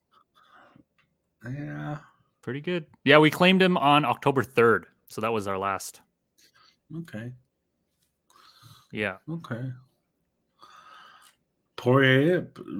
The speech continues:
Speaker 1: Jeremy Poirier, Poirier intrigues me.
Speaker 2: Do you think?
Speaker 1: Well,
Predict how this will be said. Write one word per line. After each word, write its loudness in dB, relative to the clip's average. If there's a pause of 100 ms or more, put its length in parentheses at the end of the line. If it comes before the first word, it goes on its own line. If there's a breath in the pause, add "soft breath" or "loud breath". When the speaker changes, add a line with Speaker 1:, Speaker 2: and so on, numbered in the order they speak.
(140)
Speaker 1:
Jeremy 2
Poirier, 0
Poirier -4
intrigues -4
me. -6
Speaker 2:
Do -20
you -14
think? -4 (1300 loud breath)
Speaker 1:
Well, 2